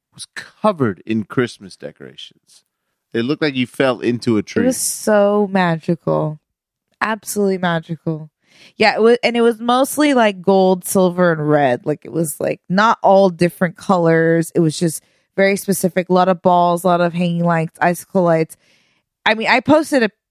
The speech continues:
Speaker 2: a video to my story. I can dig it up and post it again. But it is,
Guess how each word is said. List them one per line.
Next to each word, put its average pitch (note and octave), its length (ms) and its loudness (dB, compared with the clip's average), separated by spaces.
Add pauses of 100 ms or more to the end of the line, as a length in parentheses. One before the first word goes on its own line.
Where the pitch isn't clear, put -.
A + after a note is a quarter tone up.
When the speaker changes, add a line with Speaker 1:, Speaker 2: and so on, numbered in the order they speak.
Speaker 2:
a F#3+ 120 4
video F3+ 380 2
to - 140 -4
my D#3 140 -2
story. D#3 380 -2
I D#3+ 40 0
can F3 180 -2
dig D#3+ 200 -2
it D3+ 80 -2
up D3 180 -6
and F3 100 -20
post D3 300 -4
it D3+ 80 -4
again. D3 420 -4
But B2 220 -2 (520)
it B3+ 180 2
is, C4+ 500 0